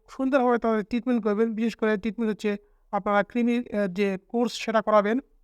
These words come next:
আহ, ভিটামিনের কোর্স করাবেন, তাহলে দেখবেন কবুতরগুলি সুস্থ সবলভাবে, আহ, লালন পালন হবে এবং সঠিকভাবে তারা ডিম বাচ্চা করবে।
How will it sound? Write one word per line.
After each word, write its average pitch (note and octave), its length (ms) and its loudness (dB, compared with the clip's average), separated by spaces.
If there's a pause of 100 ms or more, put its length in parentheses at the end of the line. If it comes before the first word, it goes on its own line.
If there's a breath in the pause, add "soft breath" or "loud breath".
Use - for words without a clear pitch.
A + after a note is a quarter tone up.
(280)
আহ, F#3 160 2
ভিটামিনের A#3+ 400 2
কোর্স A3+ 440 -4 (100)
করাবেন, A3 360 2 (140)
তাহলে A#3 240 4
দেখবেন A#3 220 2
কবুতরগুলি A3+ 560 0 (320)
সুস্থ C4 300 -4 (240)
সবলভাবে, G#3+ 600 2
আহ, G3 140 0
লালন G3+ 260 4
পালন F#3+ 160 0
হবে F#3 240 0
এবং A3 180 0
সঠিকভাবে A3+ 440 -2
তারা G#3 220 4
ডিম F#3+ 180 -2
বাচ্চা F#3 220 -2
করবে। E3+ 260 -6